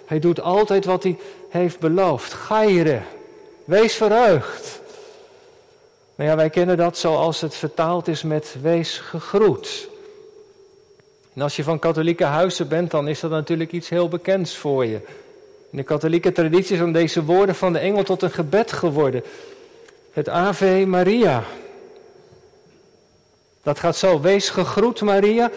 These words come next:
vol van genade. De Heer is met u."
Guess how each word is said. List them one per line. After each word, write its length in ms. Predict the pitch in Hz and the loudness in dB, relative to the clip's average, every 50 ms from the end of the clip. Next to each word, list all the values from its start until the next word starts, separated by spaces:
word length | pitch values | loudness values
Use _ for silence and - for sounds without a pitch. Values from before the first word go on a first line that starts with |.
| - - - - | -10 -16 -16 -14
vol 340 | - - - 208 220 240 | -6 2 4 6 6 4
van 280 | 226 - 220 208 196 165 | 4 2 2 2 2 2
genade. 600 | - - 185 175 175 180 202 220 226 220 247 277 - - - - - - - - - - - 220 226 - - - - - - | 2 0 2 2 2 2 2 2 2 2 2 0 -2 -6 -16 -20 -20 -20 -20 -20 -20 -20 -20 -20 -20 -20 -20 -20 -20 -20 -10
De 120 | - 147 151 | -6 -4 -2
Heer 280 | 151 175 196 220 214 | 2 4 4 6 4
is 160 | 208 180 - | 4 2 2
met 280 | 180 180 202 226 220 - | 0 2 2 2 0 -2
u." 240 | - - 202 226 | -4 -4 -6 -8